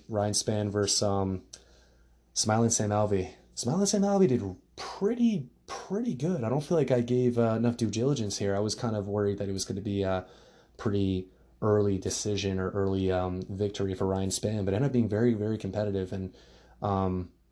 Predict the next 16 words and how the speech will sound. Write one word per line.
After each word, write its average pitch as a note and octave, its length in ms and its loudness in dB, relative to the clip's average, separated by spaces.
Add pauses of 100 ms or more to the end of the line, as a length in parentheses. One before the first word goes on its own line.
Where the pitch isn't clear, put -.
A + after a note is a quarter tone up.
(920)
it G#2 300 2
actually, B2 580 2
he - 180 -4
did D3 260 4
win F#3 140 6
the C#3+ 80 2
fight, D3 300 0
but G#2 80 -4
it G2+ 80 -6
came B2 160 -2
by G#2+ 80 0
split - 340 0
decision. A2+ 460 -4
So G#2 140 -4
it - 20 -2
was, G2+ 220 -4